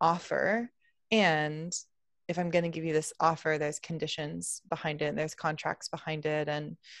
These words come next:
um, ultimately that's, that's really what's happening behind the scenes. I think a lot of the time,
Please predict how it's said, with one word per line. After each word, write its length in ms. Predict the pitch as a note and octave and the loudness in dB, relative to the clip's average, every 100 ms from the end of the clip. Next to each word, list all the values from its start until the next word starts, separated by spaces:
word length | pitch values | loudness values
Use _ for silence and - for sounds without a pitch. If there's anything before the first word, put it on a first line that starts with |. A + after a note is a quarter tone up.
| - - _ | -20 -20 _
um, 720 | E3 D#3 D#3 D3+ E3 G3 F#3+ - _ _ _ _ _ _ _ _ - | -2 0 -2 -4 -8 -12 -14 -18 _ _ _ _ _ _ _ _ 6
ultimately 500 | F3+ F3+ F3 D#3 E3 | 6 6 0 0 2
that's, 420 | D#3+ - - - | 2 4 0 -2
that's 400 | F#3 E3 D#3 - | 0 2 2 0
really 360 | E3+ E3 E3 E3 | -2 0 2 2
what's 160 | E3 - | 0 0
happening 380 | D#3 - F3 | -4 -2 -4
behind 240 | F3+ F3 F3 | -2 0 -2
the 80 | F3+ | -2
scenes. 260 | G#3+ G#3+ | -2 0
I 40 | F#3+ | 0
think 180 | A#3 A#3+ | 0 4
a 40 | |
lot 220 | F3 D#3+ | 6 6
of 60 | D#3+ | 4
the 100 | D#3+ | 0
time, 560 | - D3+ D3+ D3+ D3+ | 0 -2 -2 -4 -8